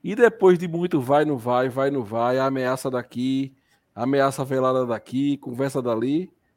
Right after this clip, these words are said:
o que aconteceu foi que o, as outras duas chapas retiraram essa candidatura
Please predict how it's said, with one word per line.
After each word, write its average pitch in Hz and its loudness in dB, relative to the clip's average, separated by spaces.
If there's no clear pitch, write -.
o 135 -8
que - -4
aconteceu 190 0
foi 175 -2
que 175 -8
o, 160 -2
as 135 0
outras 160 0
duas 196 -2
chapas 143 -2
retiraram 156 0
essa 175 -6
candidatura 143 -4